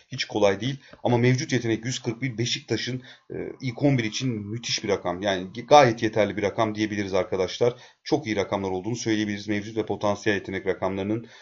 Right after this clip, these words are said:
Uyum on dört, hırs on dört, e, sadakat on dört, baskıya dayanıklılık on dört, profesyonellik on beş, sportmenlik on dört, huy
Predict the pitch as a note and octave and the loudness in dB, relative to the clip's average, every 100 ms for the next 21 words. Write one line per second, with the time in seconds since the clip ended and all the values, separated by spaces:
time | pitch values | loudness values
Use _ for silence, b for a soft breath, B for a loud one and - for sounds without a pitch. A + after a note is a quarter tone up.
0 | B - C3+ D#3 A#2 A#2 A2+ A2 A2+ A2+ | B -4 0 0 2 2 4 2 0 -2
1 | A#2 A#2 - A2 G#2+ G#2 A#2 A#2 - - | -8 -8 -6 -2 -2 2 0 0 -14 -20
2 | _ b b - G#2+ G#2+ G#2+ G#2 G#2 G2 | _ b b -2 2 4 6 4 4 0
3 | - - A#2 A2 A#2+ - C3 A#2 G#2 A2 | -8 -2 2 6 6 4 0 2 2 0
4 | A2+ G#2+ - C3 B2+ A#2 G#2+ - G2 G#2 | 2 0 0 0 2 2 0 -2 -10 -4
5 | G#2 G2+ A2 - G2+ A2 - A#2+ A#2+ B2 | -2 0 -2 -4 -4 -4 -2 0 0 0
6 | A2+ G2+ G#2 A2 - - G#2+ - A#2 A#2+ | -2 0 -2 -4 -8 -6 -4 0 0 0
7 | A2+ G#2 A2+ A#2 B2+ | 0 0 -2 -2 -4